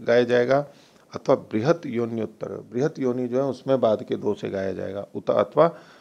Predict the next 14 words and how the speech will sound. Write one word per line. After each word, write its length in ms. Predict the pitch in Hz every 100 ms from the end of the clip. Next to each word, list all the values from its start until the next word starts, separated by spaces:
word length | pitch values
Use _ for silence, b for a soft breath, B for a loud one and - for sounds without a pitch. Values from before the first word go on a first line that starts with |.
| B
स्वयोन्युत्तर 800 | - 147 151 147 135 123 127 110
होती, 300 | 107 101 104
उसकी 260 | 117 - 160
अपनी 280 | 131 135 131
जो 120 | 127
योनि 260 | 117 110 131
है 100 | 170
उसमें 680 | 190 - - 170 180 175 -
बाद 260 | 113 110 -
के 160 | 123
दो 160 | 104 95
से 160 | -
गाया 220 | 101 92 95
जाएगा, 200 | 101